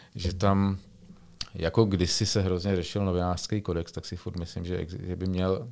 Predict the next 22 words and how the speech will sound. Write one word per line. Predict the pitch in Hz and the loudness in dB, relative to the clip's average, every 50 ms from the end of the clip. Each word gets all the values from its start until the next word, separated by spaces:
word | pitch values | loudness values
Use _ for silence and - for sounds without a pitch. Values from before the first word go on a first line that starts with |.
| - - - | -14 -16 -14
nebo | - 82 76 | -12 -10 -8
měl, | 73 73 76 78 76 76 | -6 -6 -4 -4 -4 -2
každý | - - 95 95 92 110 107 | 2 4 4 6 8 8 8
by | 101 104 107 | 8 8 6
v | - | 4
sobě | - 98 92 98 98 | 4 2 4 6 6
měl | 95 95 92 95 | 6 6 6 6
mít | 95 95 | 4 4
nějaký | 95 92 90 87 - 101 98 | 4 2 0 0 0 -2 -4
kodex | 92 - 90 87 90 90 - - | -2 -2 -2 0 0 -2 -2 -4
toho, | - 90 85 92 92 | -4 -2 -2 -2 0
že | 92 98 98 95 - - - - - - - - - - - - _ _ _ _ - | 0 0 0 0 -2 -10 -20 -20 -20 -20 -20 -20 -20 -20 -20 -20 _ _ _ _ -8
jedna | 80 78 87 92 95 | -4 0 0 2 2
věc | 92 92 90 90 - - - | 4 4 2 2 2 0 2
je | 101 101 98 98 92 90 - - - - _ _ _ _ _ _ _ _ - - - _ - | 4 4 6 4 4 2 0 -4 -10 -16 _ _ _ _ _ _ _ _ -20 -20 -20 _ -10
vydělat | 92 85 78 - 90 92 92 - | -8 -6 -4 -2 -2 -4 -2 -2
si | - 104 | -2 0
na | 90 | 0
housebot, | 80 87 90 92 92 90 87 87 95 95 95 92 92 - | 2 2 2 2 0 0 0 2 4 4 2 2 -2 -4
druhá | - 92 90 85 92 90 90 | -4 -2 0 2 2 2 2
věc | 90 90 90 90 - - | 2 0 -2 -4 -6 -4
je | - 92 92 92 92 95 98 | -2 0 2 2 2 0 -2